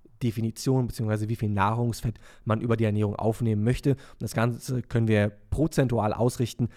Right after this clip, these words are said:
anhand der Kalorienzufuhr, die wir dann für uns definiert haben. Möchte jetzt nicht genau darauf eingehen, sondern du hast ja dann irgendeine Menge und die wird mit Sicherheit falsch sein oder nicht ideal sein. Nee, nee, falsch ist vielleicht nicht das richtige Wort.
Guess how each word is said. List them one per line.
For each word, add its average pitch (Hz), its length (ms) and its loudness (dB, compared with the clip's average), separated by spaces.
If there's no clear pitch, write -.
anhand 110 280 -4
der 113 60 -4
Kalorienzufuhr, 120 840 -2
die 113 100 0
wir 110 80 0
dann 104 180 2
für 113 100 -6
uns 113 240 -4
definiert 104 440 -4
haben. - 260 -12
Möchte 165 260 4
jetzt 170 160 -2
nicht 156 220 -4
genau 131 220 2
darauf 104 180 -2
eingehen, 147 480 2
sondern 139 360 2
du 151 240 2
hast 165 200 -2
ja 165 80 2
dann 135 140 0
irgendeine 123 340 0
Menge 95 340 0
und 143 300 0
die 139 180 -2
wird 185 260 2
mit 131 280 0
Sicherheit 151 560 0
falsch - 380 2
sein - 260 -8
oder 123 260 4
nicht 160 380 0
ideal 123 500 6
sein. 95 180 2
Nee, 156 160 -4
nee, 139 60 -6
falsch 160 260 -2
ist 156 60 -4
vielleicht 139 180 -2
nicht 123 100 -6
das 151 60 -6
richtige 151 240 -2
Wort. 139 180 4